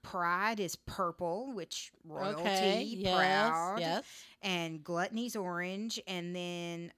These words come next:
Speaker 1: sloth is gonna be, like, light blue. Like, so if you're thinking of a rainbow, I guess lust would be more of the indigo part of the rainbow, and then,
Speaker 2: Okay.
Speaker 1: uh,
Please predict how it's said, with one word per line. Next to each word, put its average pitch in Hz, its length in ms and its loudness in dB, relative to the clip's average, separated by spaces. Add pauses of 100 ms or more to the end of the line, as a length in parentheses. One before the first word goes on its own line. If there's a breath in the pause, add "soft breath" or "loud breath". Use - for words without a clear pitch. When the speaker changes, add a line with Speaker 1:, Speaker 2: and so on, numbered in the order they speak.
Speaker 1:
sloth 190 1000 -2
is 170 320 -6
gonna 165 320 -4
be, 156 320 -8
like, 151 280 -4
light 165 540 -2
blue. 143 340 -10
Like, 139 300 -10
so 151 200 -8
if 143 120 -14
you're 156 80 -10
thinking 156 320 -10
of 151 120 -10
a 156 60 -8
rainbow, 151 480 -6
I 147 120 -6
guess 151 260 -10 (360 loud breath)
lust 180 580 -2
would 160 200 -8
be 160 160 -6
more 156 220 -6
of 143 140 -8
the 156 120 -8
indigo 165 600 -6
part 156 260 -4
of 147 80 -10
the 147 80 -10
rainbow, 147 680 -6
and 180 240 -4
then, 160 400 -4
Speaker 2:
Okay. 151 60 -6
Speaker 1:
uh, 139 300 -10